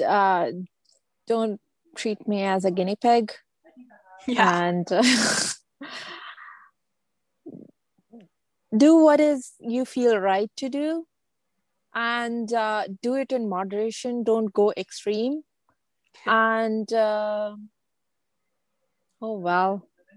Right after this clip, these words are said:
Speaker 1: I feel like you're talking to my soul. <laughs> And, uh, being, uh, like, be yourself,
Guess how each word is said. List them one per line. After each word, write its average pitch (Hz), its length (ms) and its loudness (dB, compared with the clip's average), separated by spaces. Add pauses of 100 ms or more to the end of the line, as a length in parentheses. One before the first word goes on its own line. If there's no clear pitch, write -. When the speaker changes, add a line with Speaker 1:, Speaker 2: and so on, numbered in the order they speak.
(320)
Speaker 1:
I 214 100 -4
feel 214 240 6
like 202 240 6
you're 202 140 4
talking 208 320 -2
to 226 60 -2
my 220 100 -2
soul. 196 340 0
<laughs> - 60 -6 (1080)
And, 208 460 0
uh, 196 160 4
being, 233 460 2
uh, 202 400 0 (2750)
like, 214 360 -2 (600)
be 233 120 2
yourself, 233 840 2